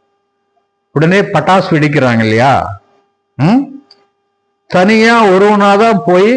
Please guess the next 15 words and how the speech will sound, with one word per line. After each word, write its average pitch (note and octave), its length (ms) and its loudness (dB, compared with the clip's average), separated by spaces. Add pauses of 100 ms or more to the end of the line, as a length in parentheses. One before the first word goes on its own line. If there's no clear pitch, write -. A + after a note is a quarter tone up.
(160)
அதை D#3+ 220 0
வந்து E3 280 2
வெடிக்கிறான். D3 520 -2 (440)
அதை C3+ 300 0
நெருப்பை E3+ 440 0
கொண்டு C#3 300 0
போய் D3+ 220 2 (140)
வைக்கும் D3 420 0
போது E3+ 160 2 (160)
அது B2 220 0
வெடிக்குது. B2+ 460 -2 (1300)
அதன் G3+ 380 0
மூலம் G3+ 420 2
வெளிச்சம் F3+ 500 0
வருது. G2 260 -2